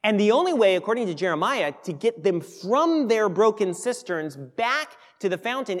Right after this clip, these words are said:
is if they feel their thirst, and if they feel and understand the brokenness of their cistern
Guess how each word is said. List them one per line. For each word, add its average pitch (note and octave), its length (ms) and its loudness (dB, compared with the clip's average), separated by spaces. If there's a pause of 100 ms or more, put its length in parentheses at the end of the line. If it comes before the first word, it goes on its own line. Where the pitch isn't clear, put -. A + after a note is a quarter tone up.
is G3+ 160 -2
if G#3+ 160 -4
they G3 160 0 (180)
feel C#4+ 280 2
their A3+ 200 0
thirst, D#3+ 560 -6 (240)
and F#3+ 140 0
if G3 120 2
they G3 140 2 (180)
feel G#3+ 440 0 (240)
and G#3 120 0
understand G3 640 0
the E3+ 60 -2
brokenness G3+ 640 -2
of E3+ 100 -4
their E3+ 120 -2
cistern E3 420 -6